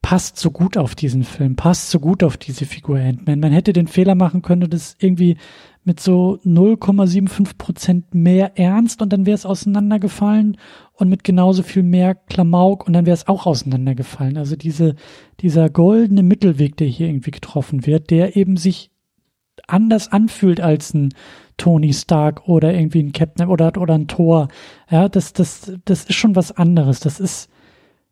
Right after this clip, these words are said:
eine Welt und irgendwie glaub ich auch, dass die in demselben Raum existieren können, aber es ist nicht, es ist kein Abziehbild davon. Das werden wir, finde ich, später bei dem ersten,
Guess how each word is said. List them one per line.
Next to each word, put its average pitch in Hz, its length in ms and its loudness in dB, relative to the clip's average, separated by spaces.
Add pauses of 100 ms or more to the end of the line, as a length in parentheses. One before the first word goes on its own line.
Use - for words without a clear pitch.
(420)
eine 175 280 2
Welt 220 500 0
und 175 220 -2
irgendwie 180 640 0 (340)
glaub 175 380 0
ich 185 180 -4
auch, 196 120 -2
dass 156 200 -2
die 202 160 -4
in 180 140 -2
demselben 160 400 2
Raum 170 260 2
existieren 226 640 -2
können, 196 160 -10
aber 175 160 0
es 160 140 -2
ist - 180 -6
nicht, - 320 0 (120)
es 165 120 -2
ist 190 140 0
kein 208 160 -2
Abziehbild 147 800 -2
davon. 131 300 -4
Das 131 160 -2
werden 156 280 0
wir, 156 200 2 (600)
finde 165 240 0
ich, 202 260 -2 (360)
später 175 360 0
bei 156 140 2
dem 160 140 2
ersten, 165 680 -2